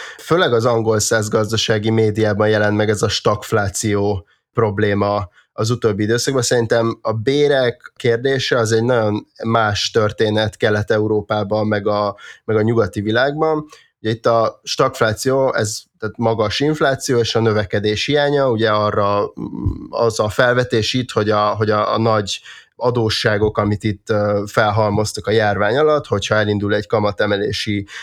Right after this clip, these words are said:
ciklus a világban, akkor majd itt megdrágul a, a finanszírozás, és ez, ö, a növekedés csökkenéséhez vezethet, miközben megmarad a,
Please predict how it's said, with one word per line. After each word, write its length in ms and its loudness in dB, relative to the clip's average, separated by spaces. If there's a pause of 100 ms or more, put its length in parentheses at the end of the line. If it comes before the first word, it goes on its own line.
(120)
ciklus 420 -4
a 60 0
világban, 520 2
akkor 220 0
majd 200 0
itt 100 -10
megdrágul 680 0
a, 400 0
a 40 -2
finanszírozás, 920 0
és 160 -2
ez, 240 0
ö, 320 0
a 100 0
növekedés 640 -2
csökkenéséhez 1000 0 (280)
vezethet, 480 2
miközben 600 0
megmarad 540 0
a, 280 0